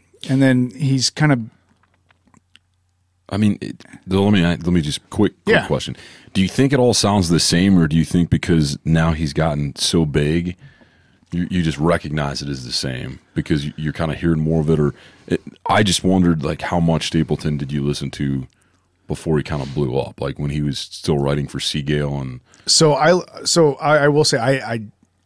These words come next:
Speaker 1: I'm not a huge Stapleton connoisseur
Speaker 2: Sure,
Speaker 1: by any means.
Speaker 2: sure.
Speaker 1: Um, but there were some, you know, pieces that I found were, were pretty raw, and, you know,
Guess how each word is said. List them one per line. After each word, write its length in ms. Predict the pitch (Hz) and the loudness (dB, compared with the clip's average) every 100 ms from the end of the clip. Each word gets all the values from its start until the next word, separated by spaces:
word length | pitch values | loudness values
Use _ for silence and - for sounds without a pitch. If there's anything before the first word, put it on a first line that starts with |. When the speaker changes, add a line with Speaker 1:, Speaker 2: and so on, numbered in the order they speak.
| _ _ _ | _ _ _
Speaker 1:
I'm 140 | - 131 | -4 -2
not 120 | 117 | -2
a 60 | |
huge 440 | 110 - 120 110 98 | -6 -6 -4 -4 -4
Stapleton 1120 | - 107 98 98 90 - 107 90 85 87 - _ _ - | -4 -6 -8 -10 -10 -10 -8 -8 -8 -10 -16 _ _ -20
connoisseur 720 | - 98 87 - 92 87 76 82 | -10 -8 -6 -6 -8 -10 -12 -6
Speaker 2:
Sure, 160 | - 87 | 0 0
Speaker 1:
by 100 | 101 | 0
any 120 | 98 | -6
means. 240 | 92 82 | -6 -4
Speaker 2:
sure. 220 | 87 65 - - - - | -2 -4 -6 -20 -14 -6
Speaker 1:
Um, 480 | 110 92 87 110 - | -6 -6 -10 -12 -4
but 160 | 135 | -2
there 120 | 151 151 | 2 2
were 120 | 143 | 2
some, 400 | - 120 110 95 | 0 0 -2 -4
you 100 | 113 | -6
know, 120 | 98 | -6
pieces 500 | - 127 123 110 98 | -8 -8 -6 -6 -6
that 100 | 104 | -8
I 60 | 98 | -8
found 420 | - 101 101 90 | -8 -6 -6 -6
were, 340 | 90 85 85 85 _ _ _ _ _ _ _ _ _ _ _ _ _ _ _ _ _ _ _ - | -10 -10 -12 -16 _ _ _ _ _ _ _ _ _ _ _ _ _ _ _ _ _ _ _ -6
were 160 | 110 | -6
pretty 300 | 101 117 110 | -4 -4 -2
raw, 580 | 101 87 95 92 82 87 - _ _ _ _ _ _ - | -4 -6 -8 -8 -10 -12 -16 _ _ _ _ _ _ -12
and, 440 | 95 87 82 82 | -8 -6 -8 -10
you 120 | - 92 | -12 -10
know, 200 | 82 | -10